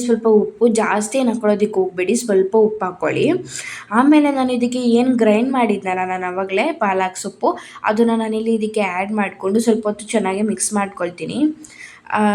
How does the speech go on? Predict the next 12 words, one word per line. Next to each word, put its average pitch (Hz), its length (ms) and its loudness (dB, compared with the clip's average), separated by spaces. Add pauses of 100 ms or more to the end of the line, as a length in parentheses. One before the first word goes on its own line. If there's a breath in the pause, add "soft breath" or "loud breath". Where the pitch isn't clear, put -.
(540)
ನೀವು 202 220 -8
ನೋಡ್ತಾ 214 320 -2
ಇದ್ದೀರಾ 196 240 -2
ಅಂತ 185 160 -10
ಅನ್ಕೊಳ್ತೀನಿ. 180 500 -8 (160)
ಇದನ್ನ 240 280 4
ಸ್ವಲ್ಪ 240 320 4
ಅದು 247 100 0 (120)
ಎಲ್ಲನೂ 214 240 0 (100)
ಕೂಡ 226 120 2 (140)
ಮಿಕ್ಸ್ - 280 -4
ಆಗ್ಬೇಕಲ್ಲ 208 440 -2